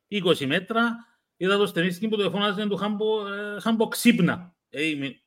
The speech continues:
και είπε, άκουσα το. Ε, φώναζε του να ξυπνήσει, να μπει μέσα στο παιχνίδι. Ήταν τέλεια εκτός παιχνιδιού ο Χάμπος σήμερα. Ε, φίλε, που τζαμί και πέρα,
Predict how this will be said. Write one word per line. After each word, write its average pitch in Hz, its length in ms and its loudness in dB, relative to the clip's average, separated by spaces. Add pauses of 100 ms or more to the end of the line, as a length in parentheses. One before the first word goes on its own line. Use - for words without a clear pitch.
(160)
και 170 120 0
είπε, 175 340 2
άκουσα 151 440 2
το. 101 200 -8 (600)
Ε, - 100 -8
φώναζε 170 360 0
του 202 100 0
να 220 100 0
ξυπνήσει, 170 560 0
να 127 140 -2
μπει 139 280 -2 (120)
μέσα 180 220 2
στο 208 140 -6
παιχνίδι. 156 580 -2 (180)
Ήταν 185 440 -6
τέλεια 180 340 2
εκτός - 280 -6
παιχνιδιού 123 480 -4
ο 120 40 0
Χάμπος 117 360 -8
σήμερα. 214 580 -2 (840)
Ε, 226 100 -2
φίλε, 220 280 2 (1120)
που 143 80 -8
τζαμί 156 320 0
και 185 120 -4
πέρα, 208 260 -2